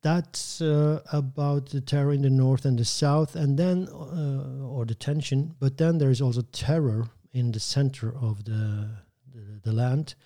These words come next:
And, um, we are talking about in Petah Tikva, which is a city, uh, located not far from Tel Aviv, meaning really center of Israel. And Rabbi Shai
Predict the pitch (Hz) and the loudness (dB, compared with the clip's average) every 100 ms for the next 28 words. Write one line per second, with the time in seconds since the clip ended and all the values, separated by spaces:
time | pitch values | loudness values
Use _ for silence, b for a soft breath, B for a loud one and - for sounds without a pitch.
0 | b b b - 120 120 117 113 113 117 | b b b -4 0 2 2 0 -2 -2
1 | 120 123 123 143 135 147 131 127 120 127 | 2 2 4 2 4 2 4 2 0 0
2 | 117 - 135 135 - - 143 - 165 131 | 0 2 2 0 -4 0 -2 2 0 0
3 | 117 120 110 110 - 135 131 131 127 117 | 0 -4 -4 -6 -4 -4 -2 -2 -2 -6
4 | 117 120 117 123 120 131 120 113 127 131 | -10 -12 -4 -2 0 -2 -2 0 0 0
5 | 127 123 117 110 123 117 110 143 160 123 | -2 -2 -2 -2 0 0 0 -2 -2 -4
6 | 117 113 113 104 110 123 120 - 123 123 | 0 0 0 -2 0 0 -2 -2 -2 0
7 | 127 120 110 107 139 175 - B B B | 0 0 0 -2 -4 -4 -10 B B B
8 | B B B 131 135 131 143 139 135 160 | B B B 2 4 4 4 4 2 2
9 | 156 175 | 2 2